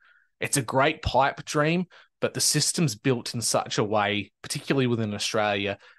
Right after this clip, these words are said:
that you have to have your foot in both worlds in a lot of regards. So it's setting yourself up financially to be in a good position, um, physically to be in a good position,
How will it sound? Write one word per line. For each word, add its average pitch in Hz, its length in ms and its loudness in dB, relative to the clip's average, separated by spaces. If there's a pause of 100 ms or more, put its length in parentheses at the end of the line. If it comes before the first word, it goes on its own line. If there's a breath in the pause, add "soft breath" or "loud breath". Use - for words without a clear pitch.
that 110 140 0
you 123 140 0
have - 280 -2
to 143 80 2
have 117 240 -2
your 107 120 -4
foot - 220 -8
in 110 100 -6
both 104 340 0
worlds 98 320 -2
in 101 80 -4
a 95 80 -6
lot 92 160 -2
of 92 80 -4
regards. 85 460 -2
So 104 340 0 (420 loud breath)
it's 123 160 -4
setting 156 260 2
yourself 131 400 2
up 110 200 0 (160)
financially 117 560 0
to 117 80 -8
be 117 100 0
in 113 80 0
a 110 40 -2
good 107 200 -2
position, 113 540 -2
um, 92 220 -4
physically 135 520 2
to 113 80 -6
be 117 140 0
in 110 80 -2
a 107 60 -4
good 110 200 -4
position, 107 680 -4